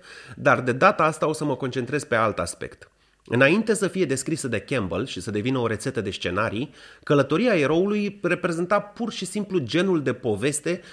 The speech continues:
care a avut în mod natural cel mai mare impact asupra oamenilor.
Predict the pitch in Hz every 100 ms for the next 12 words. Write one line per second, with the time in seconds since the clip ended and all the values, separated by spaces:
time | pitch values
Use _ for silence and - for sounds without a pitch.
0 | - - 170 156 147 139 127 190 156 139
1 | 151 113 123 180 180 110 135 170 175 -
2 | - - 190 190 165 156 165 156 117 110
3 | 147 160 - 135 139 139 135 117 90 82
4 | 71 -